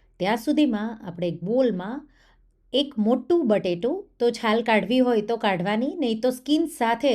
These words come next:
બટેટું તમારે ખમણી લેવાનું છે. બટેટું લચ્છા હોય એ રીતે ખમણવાનું છે. જો ખમણી આ રીતે મોટા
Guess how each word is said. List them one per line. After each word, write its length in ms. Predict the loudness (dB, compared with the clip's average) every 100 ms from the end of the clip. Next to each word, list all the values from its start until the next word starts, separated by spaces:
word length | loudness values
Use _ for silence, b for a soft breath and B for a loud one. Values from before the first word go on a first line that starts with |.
| 0
બટેટું 520 | -4 -4 -4 -4 -6 -4
તમારે 360 | -4 -4 -4 -6 -8
ખમણી 320 | -8 -6 -6
લેવાનું 400 | -8 -10 -10 -10 -12
છે. 220 | -14 -18 -18 b b b b b
બટેટું 440 | -4 -2 -2 -4 -4 -2
લચ્છા 500 | -2 -4 -8 -2 0
હોય 300 | 2 0 0 -4 -6
એ 100 | -4
રીતે 200 | -4 -4 -8
ખમણવાનું 680 | -6 -4 -4 -6 -6 -6 -6
છે. 140 | -8 -10 B B B
જો 80 | -4
ખમણી 320 | 0 2 2
આ 80 | 0
રીતે 280 | -2 0 0 2 0 -4 _ _ _ -8
મોટા 400 | -4 -2 2